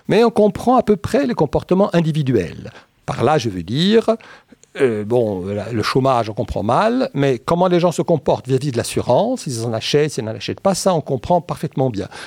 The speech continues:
Euh, l'utilité de la franchise, par exemple, des choses de ce genre. Donc la microéconomie, c'est le comportement individuel. Par opposition au comportement collectif, hein. Il y a la grande distinction en économie, le comportement individuel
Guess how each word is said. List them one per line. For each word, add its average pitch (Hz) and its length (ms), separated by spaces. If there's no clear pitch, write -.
Euh, - 80
l'utilité 127 420
de 104 60
la 101 80
franchise, 147 720
par - 160
exemple, 113 340
des - 60
choses - 160
de 92 80
ce - 120
genre. 92 360
Donc - 120
la 127 60
microéconomie, 165 640
c'est - 380
le 170 100
comportement 113 460
individuel. 80 420
Par 147 140
opposition 135 540
au 170 40
comportement 117 460
collectif, - 580
hein. 127 160
Il - 60
y - 20
a 101 60
la 95 100
grande 165 400
distinction 151 720
en 127 80
économie, 117 520
le 160 140
comportement 139 380
individuel 98 720